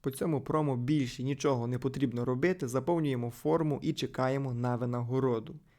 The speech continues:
Але є дуже багато аккаунтів з мітками, тобто це означає, що на такий аккаунт винагорода може не прийти. Як перевірити, чи на вашому аккаунті є мітка,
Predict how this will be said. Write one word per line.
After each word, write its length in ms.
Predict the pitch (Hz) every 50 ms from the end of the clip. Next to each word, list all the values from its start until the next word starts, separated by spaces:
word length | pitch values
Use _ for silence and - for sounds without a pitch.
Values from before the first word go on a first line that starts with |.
| _ - -
Але 360 | - 127 131 139 151 170 180
є 180 | 160 135 147 170
дуже 260 | 165 185 180 160 156
багато 320 | 131 147 165 170 165 - 143
аккаунтів 640 | 123 - - 160 170 175 165 156 156 - 131 123
з 100 | 127 131
мітками, 540 | 151 170 175 170 - - - 113 113 - - - - _ - - _
тобто 540 | - 185 196 196 196 - - 135 120 117 - -
це 160 | - - 196
означає, 560 | 185 170 - - 143 123 - 170 175 160 147
що 420 | 131 - - - - 139 131 127 120
на 120 | 135 143
такий 260 | 143 170 - 202 175
аккаунт 540 | 147 - - - 156 170 165 147 127 - - - _ _ _ _ _
винагорода 560 | - 147 143 139 127 127 147 175 175 143 135 123
може 460 | 123 127 135 143 135 120 127 127 120 - - - -
не 160 | - 139 139
прийти. 400 | 135 135 131 131 120 - - -
Як 380 | 117 107 107 120 151 160 156 -
перевірити, 800 | - 147 131 131 123 131 160 175 165 160 139 131 135 - 117 113
чи 180 | - - 139
на 120 | 127 123 135
вашому 520 | 151 165 165 156 - - 139 135 127 -
аккаунті 600 | - 139 - - 135 135 131 123 120 120 - -
є 260 | 127 123 123 135 131 127
мітка, 480 | 127 127 135 131 - - 170 175 190